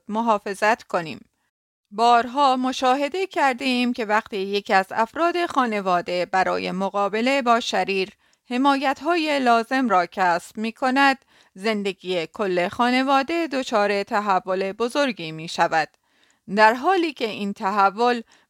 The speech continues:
بدون کمک افراد قابل اعتماد امکان پذیر نبوده است. پایه‌های خشونت.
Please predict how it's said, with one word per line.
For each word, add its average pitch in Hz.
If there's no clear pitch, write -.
بدون 349
کمک 247
افراد 185
قابل 170
اعتماد 233
امکان 190
پذیر 185
نبوده 208
است. 101
پایه‌های 233
خشونت. 175